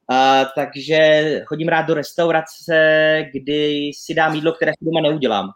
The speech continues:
A stejně tak by to mělo být v tom baru, že si dáš věci, které třeba běžně doma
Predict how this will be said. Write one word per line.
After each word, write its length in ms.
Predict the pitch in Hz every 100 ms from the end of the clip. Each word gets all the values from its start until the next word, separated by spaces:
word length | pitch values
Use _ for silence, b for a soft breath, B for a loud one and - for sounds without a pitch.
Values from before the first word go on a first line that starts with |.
| _ _ _ _ _ -
A 80 |
stejně 240 | - 151 156
tak 100 | 160
by 80 | 160
to 80 | 165
mělo 160 | 160
být 140 | 160 -
v 60 |
tom 160 | 175 156
baru, 380 | 127 151 160 170 - _ _ -
že 180 | 120 147
si 140 | 165
dáš 280 | 156 156 147
věci, 300 | 139 147 156
které 400 | - 147 147 143
třeba 260 | - 147
běžně 540 | 139 143 143 139 139 135
doma 420 | 123 127 120